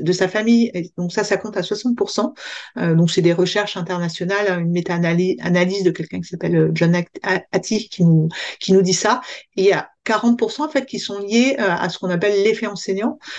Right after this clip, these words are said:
euh, l'effet chef d'établissement, établissement. Donc, ça fait en tout quarante pour cent sur lesquels on, on peut agir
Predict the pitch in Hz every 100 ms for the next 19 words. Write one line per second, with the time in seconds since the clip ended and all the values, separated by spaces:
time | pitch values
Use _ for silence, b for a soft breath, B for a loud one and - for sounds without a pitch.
0 | B 233 170 - 185 196 233 240 240 220
1 | 185 190 175 185 - 214 233 208 196 180
2 | 175 170 165 180 196 214 208 240 - 247
3 | 240 226 214 - 269 - 196 175 254 220
4 | 185 190 180 233 190 185 247